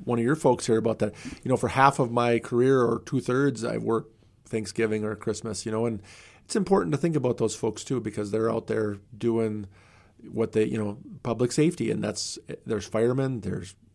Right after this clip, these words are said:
E M S, like you said, there's hospital staff, law enforcement, um,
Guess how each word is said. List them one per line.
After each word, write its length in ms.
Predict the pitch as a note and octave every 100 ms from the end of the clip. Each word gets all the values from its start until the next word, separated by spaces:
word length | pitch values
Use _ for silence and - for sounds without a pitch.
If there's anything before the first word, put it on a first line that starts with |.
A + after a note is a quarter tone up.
| -
E 140 | A#2 A2
M 100 | A2+
S, 460 | A#2+ B2 - - _ -
like 200 | G2+ G#2
you 40 |
said, 200 | G2 A2+
there's 160 | G#2+ -
hospital 500 | - G#2 - C3 A#2+
staff, 500 | - A#2+ B2 B2+ - - - - -
law 260 | A2 A#2
enforcement, 720 | A#2+ B2+ A#2+ A#2 C3 B2 B2 - _ - - _ -
um, 520 | - - F#2+ G#2+ G2